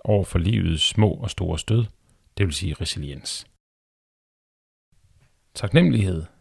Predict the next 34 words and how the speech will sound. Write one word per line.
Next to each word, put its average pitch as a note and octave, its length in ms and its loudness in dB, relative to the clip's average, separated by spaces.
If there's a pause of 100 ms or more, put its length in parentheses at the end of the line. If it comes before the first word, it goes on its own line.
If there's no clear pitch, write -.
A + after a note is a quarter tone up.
(220)
er A2+ 60 2
imidlertid A2+ 460 2
ikke A#2 160 -2
blot - 160 0
en G2 100 0
sindstemning, F#2 680 -2 (420)
man D#2+ 120 -2
kan D#2+ 100 -2
gøre G2 140 2
en G#2 80 0
indsats A2+ 440 2
for - 100 2
at G#2+ 80 0
bringe E2 220 -2
sig D#2 200 -6
i, - 220 -4 (500)
men C3 120 2
også E3 120 4
et F3+ 60 -2
spørgsmål E3 500 4
om G2+ 220 0
valg A#2+ 200 4
af G2+ 160 0
livsførelse, D#2+ 680 -4 (920)
eller F#2 160 0
livsstil, F#2+ 640 -4 (280)
som - 160 -16
de G2 100 2
fleste - 420 -4
læger E2+ 160 0
nok F#2 200 2
vil F2+ 100 -4
kalde D#2+ 300 -4
det. D#2+ 120 -4